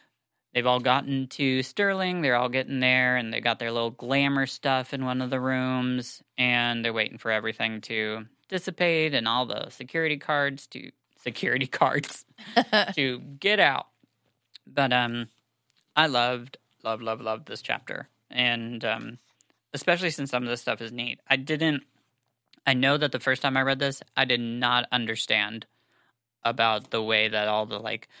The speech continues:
Speaker 1: walking in a circle and walking and closing the gauntlet, like, I couldn't picture it, 'cause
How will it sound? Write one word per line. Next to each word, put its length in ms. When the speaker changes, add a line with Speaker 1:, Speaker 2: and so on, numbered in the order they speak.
Speaker 1:
walking 340
in 120
a 60
circle 680
and 160
walking 340
and 140
closing 460
the 60
gauntlet, 380
like, 180
I 120
couldn't 420
picture 320
it, 140
'cause 200